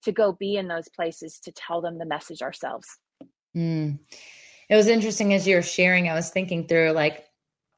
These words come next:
Speaker 2: the coping mechanisms that we, you know, we wear physically, emotionally, um,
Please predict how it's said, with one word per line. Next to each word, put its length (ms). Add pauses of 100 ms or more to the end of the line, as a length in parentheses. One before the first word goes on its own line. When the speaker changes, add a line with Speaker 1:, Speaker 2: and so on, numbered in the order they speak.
(160)
Speaker 2:
the 120
coping 380
mechanisms 840
that 300
we, 460
you 140
know, 220 (100)
we 160
wear 720 (300)
physically, 560
emotionally, 920
um, 340